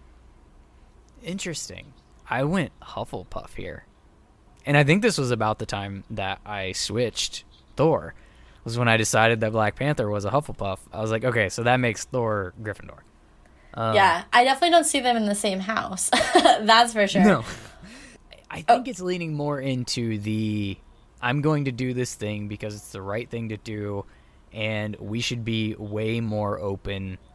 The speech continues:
Speaker 1: than what we have been" aspect of Black Panther that, like, I got
Speaker 2: Yeah.
Speaker 1: Hufflepuff from.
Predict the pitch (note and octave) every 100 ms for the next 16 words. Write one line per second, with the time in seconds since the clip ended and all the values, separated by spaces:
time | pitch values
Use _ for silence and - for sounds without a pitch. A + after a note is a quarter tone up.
0 | - _ _ A2+ A2 G#2 G#2 G2+ G2+ F#2+
1 | G2+ G2 G2 G2 G2+ G2 F#2+ - G2 G2
2 | - A2+ - - B2 B2 B2 - _ _
3 | - - - - - - - B2+ C3 -
4 | C3+ C3+ B2 A2+ G#2 G#2 - G#2+ G2 G2
5 | F#2 - - - - _ _ _ _ _
6 | _ A2 F#2+ F2+ - - - - - -
7 | _ - G3+ F3 - - - - F2+